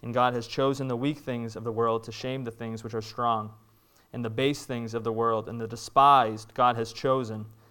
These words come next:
the things that are not, so that he may nullify the things that are, so that no man may boast before God. But by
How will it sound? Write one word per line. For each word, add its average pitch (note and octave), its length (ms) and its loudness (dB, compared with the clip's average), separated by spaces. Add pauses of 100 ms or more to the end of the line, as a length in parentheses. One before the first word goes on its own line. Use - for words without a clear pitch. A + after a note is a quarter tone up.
(300)
the A2+ 100 -4
things C#3+ 300 -2
that C3+ 120 0
are B2+ 80 0
not, C3 360 2
so A#2+ 120 -10
that A#2 120 -2
he B2+ 140 -6
may A#2 240 -2
nullify B2 640 0
the A2 80 -6
things A#2 320 -8
that A2+ 120 -4
are, A2 360 -2 (320)
so - 160 -4
that A2+ 220 -2
no C3+ 280 -2
man B2 460 -4
may A2+ 120 -6
boast A2+ 420 -2
before A2+ 260 -6
God. G#2+ 380 -4 (1400)
But B2+ 120 -2
by B2+ 360 4